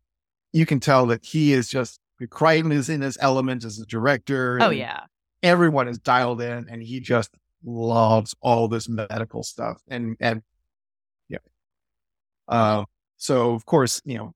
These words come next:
Speaker 1: the doctor's office and the nursing staff and, and all that is, is gonna
Speaker 2: Oh,
Speaker 1: feel
Speaker 2: yeah.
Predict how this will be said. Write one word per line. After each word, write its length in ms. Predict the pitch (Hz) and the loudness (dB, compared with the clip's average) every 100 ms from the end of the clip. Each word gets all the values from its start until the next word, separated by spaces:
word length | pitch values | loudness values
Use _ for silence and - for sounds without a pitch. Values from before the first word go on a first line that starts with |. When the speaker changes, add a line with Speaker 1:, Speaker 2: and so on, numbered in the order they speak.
| _ | _
Speaker 1:
the 100 | 147 | -4
doctor's 420 | 135 120 104 127 120 | 0 0 0 -4 -2
office 460 | 120 110 123 - | -2 -2 -8 -8
and 120 | 117 | -8
the 60 | 120 | -8
nursing 480 | 123 123 110 123 120 | -2 -2 -2 -6 -8
staff 400 | 127 120 120 117 | -4 -2 -2 -2
and, 120 | 113 | -4
and 120 | 117 | -4
all 300 | 120 117 117 | -2 -2 -2
that 200 | 113 113 120 | -2 -2 -6
is, 140 | - | -10
is 140 | 127 113 | -10 -4
gonna 160 | 120 | 0
Speaker 2:
Oh, 60 | 285 | 0
Speaker 1:
feel 60 | 151 | 0
Speaker 2:
yeah. 200 | 113 | -6